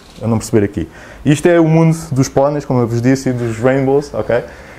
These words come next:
E que não vai acontecer tão cedo, ou se calhar nunca até vai acontecer com vocês, a não ser que vocês façam estes toy examples, como eu faço, que é fácil fazer isto, não é? Então, qual é que é o problema aqui? O problema aqui é quando isto acontece, ok? Vem aqui outra situação, que é a situação mais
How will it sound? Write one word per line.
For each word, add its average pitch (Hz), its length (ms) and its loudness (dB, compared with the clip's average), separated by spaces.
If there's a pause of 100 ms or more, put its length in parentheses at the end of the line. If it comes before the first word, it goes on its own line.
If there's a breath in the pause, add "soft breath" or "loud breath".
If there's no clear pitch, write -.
(160 loud breath)
E 123 80 -2
que 135 100 0
não 135 100 4
vai 131 140 2
acontecer 135 260 -4
tão 131 140 -2
cedo, 127 320 0
ou 104 80 0
se - 100 -14
calhar 110 160 2
nunca 110 200 -2
até 110 100 -4
vai 104 160 0
acontecer 101 300 -6
com 107 120 -4
vocês, 101 280 -4
a 104 40 0
não 104 60 -2
ser 104 120 -4
que 104 60 -2
vocês 101 200 -4
façam 110 220 -4
estes - 160 -6
toy 98 160 0
examples, 95 380 -2
como 98 160 -6
eu 95 60 -4
faço, - 180 -4
que - 80 -10
é - 20 -6
fácil 95 280 -10
fazer 92 260 -4
isto, 80 160 -8
não 87 80 -8
é? - 60 -10 (1120 loud breath)
Então, 190 440 2 (180)
qual 190 160 2
é 190 40 4
que 190 80 0
é 190 40 2
o 180 40 2
problema 175 380 2
aqui? 92 320 -2 (880)
O - 40 -10
problema 143 260 2
aqui 139 160 -2
é 139 60 4
quando 139 160 -2
isto 131 140 -4
acontece, - 520 -4
ok? 104 180 0 (160)
Vem 104 140 0
aqui 110 200 0
outra 104 200 0
situação, 165 560 0
que 120 100 -2
é 107 40 2
a - 20 0
situação 120 400 -2
mais 101 480 -4